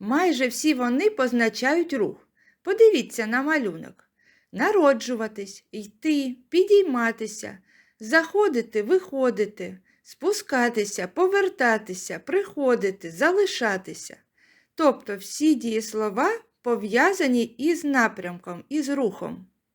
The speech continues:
Тут є дієслова першої, другої та третьої груп. Розглянемо ці дієслова разом із перекладом. Деякі з них ви вже знаєте. Читаємо разом.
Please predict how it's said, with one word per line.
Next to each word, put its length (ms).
Тут 300
є 200
дієслова 840
першої, 720
другої 540
та 260
третьої 680
груп. 420
Розглянемо 720
ці 260
дієслова 840
разом 520
із 200
перекладом. 840
Деякі 520
з 80
них 320
ви 160
вже 220
знаєте. 600
Читаємо 640
разом. 540